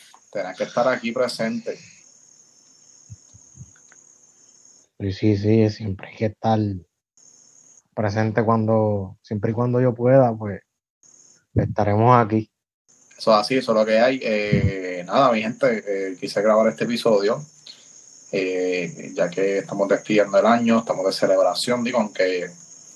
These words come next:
Speaker 1: eh, no, ¿verdad? Eh, eh, tenemos esperanzas de que sí, va, van a suceder mejor,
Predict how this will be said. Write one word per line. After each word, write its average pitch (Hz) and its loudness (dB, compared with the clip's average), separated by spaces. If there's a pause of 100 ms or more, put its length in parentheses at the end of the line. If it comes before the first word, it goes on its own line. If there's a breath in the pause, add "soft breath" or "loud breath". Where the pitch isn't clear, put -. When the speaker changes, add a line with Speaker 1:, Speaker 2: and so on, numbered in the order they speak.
(720)
Speaker 1:
eh, 90 -2
no, 92 -6
¿verdad? 117 -2 (160)
Eh, 90 -8 (1500)
eh, - -14 (120)
tenemos 101 4
esperanzas 139 6
de 107 0
que 90 -2
sí, 120 0
va, 98 2
van 92 -8
a 110 -10
suceder 107 2
mejor, 98 -6